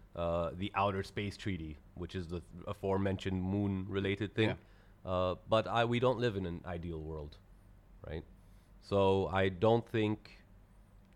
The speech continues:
Speaker 1: space will not, not be privatized.
Speaker 2: Well, I
Speaker 1: Peop-
Speaker 2: guess, the w-, and they can privatize it just by owning the means of transportation.
Speaker 1: They could, yeah.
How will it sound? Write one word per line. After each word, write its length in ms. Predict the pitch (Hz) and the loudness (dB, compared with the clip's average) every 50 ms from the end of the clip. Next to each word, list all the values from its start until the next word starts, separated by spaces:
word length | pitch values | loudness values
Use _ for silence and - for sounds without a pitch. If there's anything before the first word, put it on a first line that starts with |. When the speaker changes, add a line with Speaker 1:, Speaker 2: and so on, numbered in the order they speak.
| - - | -20 -20
Speaker 1:
space 420 | - - - - 104 98 95 - - | -20 -20 -6 -2 0 0 0 -2 -2
will 140 | 98 95 92 | -2 -2 0
not, 400 | 95 95 95 90 90 87 - - - - - - - - - - - - - - - - - - | 0 2 2 2 2 0 -2 -6 -14 -20 -20 -20 -20 -20 -20 -20 -20 -20 -20 -20 -20 -20 -12 -8
not 360 | 90 92 92 80 82 - - - | -4 -2 -2 -2 -2 -4 -6 -12
be 100 | 82 80 | -14 -12
privatized. 760 | - - 71 71 73 - - - - 73 69 69 67 - - - - - - - - - - - - - - - - - - - _ - - - - - | -10 -8 -8 -8 -8 -10 -10 -10 -10 -10 -10 -10 -14 -16 -18 -20 -20 -20 -20 -20 -20 -20 -20 -20 -20 -20 -20 -20 -20 -20 -20 -20 _ -20 -20 -20 -20 -12
Speaker 2:
Well, 160 | - 127 139 147 | -4 2 4 4
I 40 | |
Speaker 1:
Peop- 80 | 160 165 | 4 4
Speaker 2:
guess, 80 | 160 131 | 2 0
the 100 | 135 147 | -4 -6
w-, 180 | 135 139 147 - - 101 | -6 -6 -8 -8 -6 -2
and 220 | 120 127 131 131 | 0 2 2 2
they 80 | 131 131 | 2 2
can 160 | 131 147 131 | 2 2 2
privatize 440 | 120 151 151 139 131 151 147 139 135 | 4 4 4 4 4 4 4 4 2
it 100 | 143 131 | 0 -2
just 180 | 131 135 123 123 | -4 -6 -2 0
by 180 | 120 113 113 | 2 2 2
owning 320 | 101 92 117 120 120 120 117 | 2 2 2 4 4 4 4
the 60 | 110 | 4
means 320 | 113 117 120 120 113 107 113 | 6 6 6 6 6 4 2
of 160 | 104 98 - | 0 0 0
transportation. 640 | - 110 101 - - 98 - 127 123 117 - - - - - - - - - | 0 0 0 0 -4 -2 -2 -2 -2 -2 -4 -8 -12 -16 -20 -20 -20 -16 -2
Speaker 1:
They 140 | - 117 131 | 0 0 2
could, 200 | - 165 147 131 | 2 0 2 4
yeah. 200 | 147 160 143 | 6 6 6